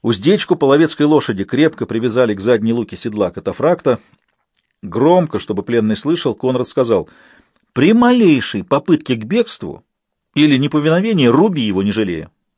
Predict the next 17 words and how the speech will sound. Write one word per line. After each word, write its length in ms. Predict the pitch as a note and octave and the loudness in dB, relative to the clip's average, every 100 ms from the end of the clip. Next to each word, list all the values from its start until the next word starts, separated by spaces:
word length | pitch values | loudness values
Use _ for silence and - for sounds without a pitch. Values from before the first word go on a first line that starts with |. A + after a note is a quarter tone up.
| _ | _
«Понял, 380 | - A2 C#3 C3+ | -4 0 0 0
кентарх». 520 | - C3 B2+ A#2 - _ _ _ _ | -2 -2 0 0 -2 _ _ _ _
Катафракт 680 | G2 G2 - C#3 B2 - | -6 -6 0 0 0 -10
тяжело 280 | - G#2 A#2 | -10 -4 -2
поднялся 440 | G#2+ G2 A2 G2 F2 | 0 -2 -2 -4 -8
в 60 | |
седло 360 | - F2+ A2+ F3+ | -10 -6 -2 -2
и 80 | C3+ | -4
тронул 320 | - C3+ A#2+ | -6 -4 -4
коня 240 | G#2+ G#2+ A#2 | -2 -4 -2
с 80 | |
места. 360 | A2 G2+ - E2 _ _ _ _ _ _ _ _ _ _ _ _ _ _ | -2 -2 -4 -12 _ _ _ _ _ _ _ _ _ _ _ _ _ _
С 140 | - A#2+ | -12 -6
утра 240 | C#3 G#3+ | 0 0
снова 360 | - D3+ C3 G2 | 2 2 2 0
в 60 | |
дозор. 480 | F2 A2+ G2+ D#2+ - | -2 0 0 -2 -8